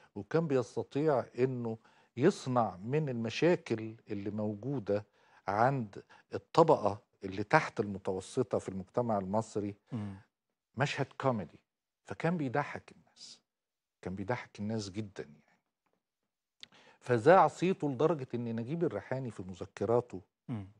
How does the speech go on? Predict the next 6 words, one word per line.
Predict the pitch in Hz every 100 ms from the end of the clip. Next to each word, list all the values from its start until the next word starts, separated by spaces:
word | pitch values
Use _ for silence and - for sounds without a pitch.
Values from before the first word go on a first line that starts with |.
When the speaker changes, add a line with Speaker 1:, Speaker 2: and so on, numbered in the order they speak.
| _ -
Speaker 1:
بيذكر | 104 127 - - 104 92 _ _
فقرة | - 135 - 104
جميلة | 95 98 127 113
جدا | 95 113 104 98
بيقول | 92 98 113 104
إيه، | 95 101